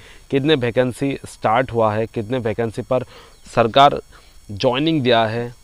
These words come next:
और भी बहुत कुछ, ये सब डिटेल एसएससी से कोर्ट के तरफ जाएंगे, एकदम सब कुछ डिटेल, और ये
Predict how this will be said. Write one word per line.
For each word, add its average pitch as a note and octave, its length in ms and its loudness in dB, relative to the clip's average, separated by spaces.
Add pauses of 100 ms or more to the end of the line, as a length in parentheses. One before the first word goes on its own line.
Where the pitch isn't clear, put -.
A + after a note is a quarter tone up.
और C#3 240 4
भी D3+ 140 0 (160)
बहुत B2 500 2 (100)
कुछ, - 380 -2 (540)
ये A2 200 -2
सब A2+ 340 0
डिटेल C3+ 460 0 (420)
एसएससी A#2 480 -4
से C#3+ 240 -2 (1600)
कोर्ट B2+ 260 0
के B2+ 160 0
तरफ A2+ 400 2 (200)
जाएंगे, F#2+ 580 -6 (140)
एकदम A2 320 -6
सब A#2+ 300 0
कुछ - 260 -6
डिटेल, G2 460 -6 (300)
और G2 100 -6
ये C3 300 0